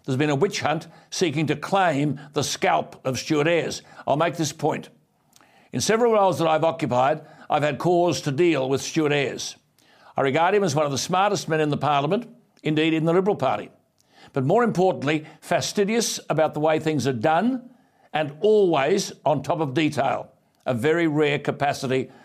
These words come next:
amongst politicians. He has stated two things, as I see it. The decision to appoint John Barilaro was made at arm's length from him,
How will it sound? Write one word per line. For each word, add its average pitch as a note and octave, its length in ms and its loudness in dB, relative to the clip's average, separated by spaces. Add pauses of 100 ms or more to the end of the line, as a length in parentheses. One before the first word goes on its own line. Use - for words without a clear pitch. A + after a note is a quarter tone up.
(120)
amongst D3 400 -2
politicians. C3+ 720 -4 (600)
He F3 120 0
has D#3+ 160 0
stated D#3 360 0
two G#3+ 200 0
things, C3 440 -4
as B2+ 200 -4
I C3+ 120 2
see C#3 200 -2
it. - 280 -2 (600)
The - 80 -4
decision G3 400 2
to G3+ 60 6
appoint E3 300 0
John D3+ 220 2
Barilaro D3 560 4
was D#3+ 160 0
made D3+ 200 2
at C#3+ 80 -2
arm's D3 340 0
length C#3+ 240 -2
from A#2 160 -4
him, G3+ 380 -2